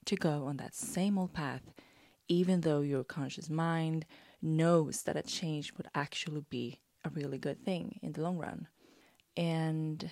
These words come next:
the same goes for our ego, which is a really interesting part of us that I will talk more about in future episodes. But our ego's primary task is to protect us and make sure that we survive, which can help us in many cases, but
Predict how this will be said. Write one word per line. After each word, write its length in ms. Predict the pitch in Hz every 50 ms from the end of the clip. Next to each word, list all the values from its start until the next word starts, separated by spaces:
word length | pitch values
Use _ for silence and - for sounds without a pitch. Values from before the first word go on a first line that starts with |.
| - -
the 80 | 175
same 320 | 165 - - 180 180 180 170
goes 300 | - 175 165 170 165 -
for 120 | - 143
our 80 | 139 - -
ego, 460 | - 160 165 160 - 190 220 285 349 - _ _ _ _ _ -
which 240 | 180 170 - - 165
is 140 | 156 -
a 60 | 151 143
really 260 | 175 185 185 185 165
interesting 400 | 156 135 - 135 - - 143 139
part 240 | - - - - -
of 100 | - -
us 320 | - 156 - - - - - - 175
that 140 | - 156 -
I 100 | 190 185
will 140 | 143 143 143
talk 300 | - - 170 147 143 -
more 160 | 170 170 160
about 280 | 156 151 139 139 - -
in 180 | - 147 143
future 560 | - - - - - - - - - - - - - - - - - - - - - - -
episodes. 840 | 160 147 - - 131 - - - 135 - - - - - - - - -
But 240 | - 170 170 165 - - - -
our 220 | 175 180 190 190
ego's 600 | - - 196 202 190 208 196 180 175 175 - -
primary 540 | - _ - - 180 180 190 202 196 185 170
task 500 | 147 - 170 139 139 139 139 - - -
is 180 | - 151 - -
to 160 | - - 151
protect 480 | - - 165 160 - - 156 - - -
us 220 | 143 143 - -
and 80 | - 156
make 160 | 156 151 -
sure 220 | - - 160 147 139
that 120 | 147 143
we 120 | 143 147
survive, 560 | 151 - - 151 139 143 127 131 143 180 247 302 - _ - - - - - - - - - -
which 520 | 190 208 226 233 - - - - - - 320 _ _ -
can 160 | - 208 190
help 220 | 190 185 175 - 175
us 120 | 160 -
in 100 | 165 156
many 220 | 151 147 151 151
cases, 460 | 147 - 151 - - - - - - -
but 160 | - 170